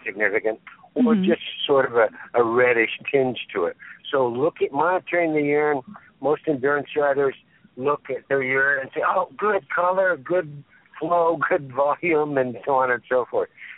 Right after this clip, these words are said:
Speaker 1: So all of those things that we pay attention to in that E D P P scenario, uh,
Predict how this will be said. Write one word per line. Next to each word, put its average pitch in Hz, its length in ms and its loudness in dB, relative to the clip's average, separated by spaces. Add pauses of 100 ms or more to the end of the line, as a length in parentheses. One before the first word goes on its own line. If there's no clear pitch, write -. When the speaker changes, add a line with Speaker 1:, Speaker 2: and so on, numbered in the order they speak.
(120)
Speaker 1:
So 156 80 2
all 202 440 2
of 220 80 -10
those 208 240 2 (160)
things 131 340 0 (540)
that 139 180 0
we 143 100 0
pay 147 220 0
attention 147 640 -2
to 113 140 -2
in 135 240 0
that 127 220 2
E 135 180 -2
D 127 360 -4
P 123 300 -4
P 127 280 -4 (360)
scenario, 117 680 2 (320)
uh, 110 320 2